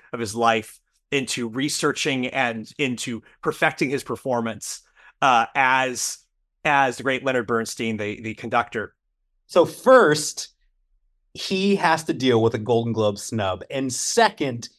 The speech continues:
Speaker 2: he gets a curse from Joseph at the Overthinkers. I think
Speaker 1: Which
Speaker 2: this
Speaker 1: is
Speaker 2: is gonna really ruin his day.
Speaker 1: <laughs> I know. Yes,
Speaker 2: But he
Speaker 1: exactly.
Speaker 2: hears about this.
Speaker 1: <laughs> Yes, exactly. Yes. Um, but yeah, u-, u-,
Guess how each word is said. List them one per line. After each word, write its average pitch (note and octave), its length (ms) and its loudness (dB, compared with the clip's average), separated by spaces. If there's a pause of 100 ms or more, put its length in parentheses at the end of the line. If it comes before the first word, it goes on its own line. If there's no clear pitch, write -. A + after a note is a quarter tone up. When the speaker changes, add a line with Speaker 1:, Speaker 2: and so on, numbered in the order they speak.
(180)
Speaker 2:
he F#3 100 -6
gets F3+ 260 -2
a C3 180 2
curse E3 500 4
from B2+ 260 -4
Joseph C3+ 400 0
at C3+ 80 -4
the C3+ 60 -2
Overthinkers. A2 760 -4
I B2+ 160 2
think C3 400 -6 (160)
Speaker 1:
Which - 180 0
Speaker 2:
this A3+ 180 6
Speaker 1:
is C#3 60 -8
Speaker 2:
is - 100 -8 (160)
gonna A2+ 160 -2 (380)
really C#3 540 4
ruin A#2 300 0
his G#2+ 240 -2
day. F#2+ 420 -2
Speaker 1:
<laughs> - 80 -8
I C4+ 260 4 (140)
know. - 220 2
Yes, E3 320 -4
Speaker 2:
But E3+ 100 -2
he A3 140 0
Speaker 1:
exactly. - 200 2
Speaker 2:
hears B3+ 200 2
about G#3 400 0
this. D3+ 420 -2 (180)
Speaker 1:
<laughs> C#3 180 -4
Yes, A#3+ 240 2
exactly. F#3 800 0
Yes. A#2+ 300 -6 (440)
Um, C#3 360 -2 (420)
but A#3 100 6
yeah, C#3+ 260 2 (320)
u-, C3 140 -6
u-, - 440 -4